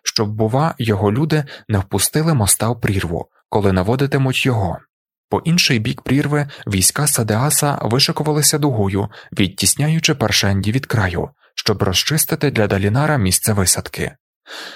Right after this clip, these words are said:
Напевно, обрана тактика штурму мала вберегти образ Холіна непорочно чистим. Той, мовляв, не став би посилати обслугу на смерть, принаймні безпосередньо.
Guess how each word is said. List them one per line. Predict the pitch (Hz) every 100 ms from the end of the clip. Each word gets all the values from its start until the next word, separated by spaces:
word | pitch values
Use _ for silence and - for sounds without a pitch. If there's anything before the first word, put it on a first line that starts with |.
| -
Напевно, | 117 139 180 175 170 -
обрана | 143 139 123 117
тактика | 113 107 - 113 113
штурму | - 147 160 160 -
мала | 110 101 98
вберегти | 98 101 98 - 160
образ | - 113 107 101
Холіна | - 110 120 156 147 -
непорочно | 110 101 92 87 - 104
чистим. | 101 87 - 78 - - _ _ _ - _
Той, | 170 175
мовляв, | 165 147 156 156 - - -
не | 101
став | - 147 160
би | 156
посилати | 135 113 107 101 107 127
обслугу | 120 107 - 90 92
на | 110
смерть, | 113 101 85 - - _ _ - -
принаймні | 110 139 170 170 160
безпосередньо. | 127 - 147 - 127 87 - 78